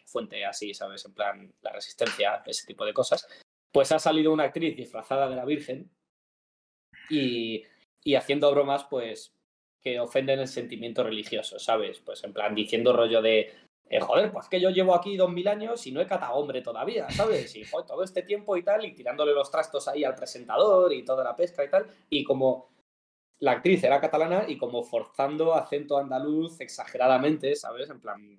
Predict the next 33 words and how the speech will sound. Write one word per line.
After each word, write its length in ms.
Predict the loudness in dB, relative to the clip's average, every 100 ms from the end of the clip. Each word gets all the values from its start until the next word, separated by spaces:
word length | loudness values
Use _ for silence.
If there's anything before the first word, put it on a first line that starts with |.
| _
yo 180 | 0 2
no 80 | 2
lo 100 | 2
voy 80 |
a 40 | 0
hacer 140 | -2
porque 200 | -4 -8
se 100 | -8
me 60 | -6
da 80 | -6
muy 100 | -2
mal, 220 | -2 -2 0
pero 260 | 2 4 0
<laughs> 440 | -4 0 0 0 -14 -20 _ _
me 120 | 0
comprendes. 720 | 2 2 2 2 4 4 2 _ _ _ _ _ _ _ _
Y 100 | 2
claro, 240 | 4 4
entonces, 340 | 2 -2 -8 -4
pues, 200 | -2 -2 -6
ha, 180 | -12 -8
pero 200 | -8 -6
que 80 |
ha, 60 | -8
ha 120 | -6 -6
salido, 420 | -6 -8 -2 -2
ha 40 |
salido 240 | -2 -6 -6
el 60 |
presidente 420 | -6 -8 -8 -2
de 40 | 0
Andalucía 840 | 0 -2 -6 -8 0 4 4 2
pidi-, 320 | -4 -10 -12